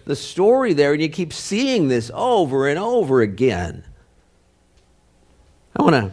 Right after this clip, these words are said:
I wanna fast forward just to save us some time here. I'm gonna take us to the point of, remember, just the, they're right on the verge of going into the promised land.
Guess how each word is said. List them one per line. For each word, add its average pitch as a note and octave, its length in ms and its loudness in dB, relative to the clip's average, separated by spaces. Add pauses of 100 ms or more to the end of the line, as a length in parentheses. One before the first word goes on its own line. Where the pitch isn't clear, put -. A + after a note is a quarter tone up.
(120)
I - 40 -10
wanna C#3 120 -2
fast C#3 600 -2
forward A2+ 480 -6
just A#2 200 -10
to G#2+ 80 -8
save A#2+ 360 -4
us G2 160 -8
some F#2 180 -10
time G2+ 440 -6
here. F2 340 -10 (840)
I'm - 140 -20
gonna D#3+ 100 2
take F#3 320 4
us G3+ 140 0
to F#3 100 -4
the D3 100 -4
point C3+ 560 -6
of, A#2 400 -2 (400)
remember, F#3+ 260 2
just E3+ 540 0 (200)
the, E3+ 100 0
they're D#3+ 180 2
right F#3 300 4
on C4 120 -2
the G#3 100 -2
verge C#3+ 720 0
of B2+ 580 0
going D#3 320 0
into D#3 280 -4
the D3 100 -6
promised D3 580 -4
land. B2+ 360 -4